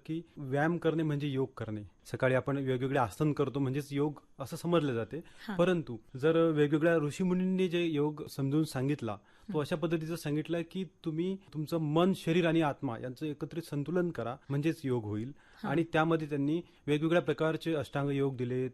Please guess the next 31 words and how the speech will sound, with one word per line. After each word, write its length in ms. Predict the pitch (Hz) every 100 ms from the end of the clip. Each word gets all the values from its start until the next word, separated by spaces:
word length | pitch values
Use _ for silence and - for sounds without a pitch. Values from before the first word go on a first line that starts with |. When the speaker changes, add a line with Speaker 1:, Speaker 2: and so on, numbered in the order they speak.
| -
Speaker 1:
बंद 460 | - 127 135 139 139
दिलेत, 340 | 123 123 127 131
मुद्रा 280 | 123 131
दिलेत, 300 | 120 110 117 117 -
असे 160 | 139 170
बरेच, 380 | 151 175 175
अ, 180 | 170 156
त्यांनी 380 | 151 143 151 202 -
वेगवेगळ्या 380 | 135 131 135 151
पद्धतीचे 600 | 151 127 120 120 - 151 208 - 127
ग्रंथात 340 | 139 147 185 165
लिहून 280 | 156 180 190
दिलेत 220 | 165 123 -
की 60 |
या 100 | 151
पद्धतीचा 460 | 147 143 131 131 143
योग 220 | 127 131 127
तुम्ही 160 | 123 127
करणं 300 | 127 117 117
गरजेचं 400 | 110 104 113 -
आहे. 180 | 117 123 - - -
Speaker 2:
हां. 200 | 151 131
Speaker 1:
आणि 220 | 151 170
योगाची 420 | 147 147 180 208
व्याख्या 580 | 160 143 165 196 196 156
जवळपास 340 | 143 147 165
बारा 240 | 143 139 170
प्रकारच्या 400 | 170 180 175 170
व्याख्या 300 | 143 - 120
दिल्या 200 | 110 110
आहेत. 180 | 107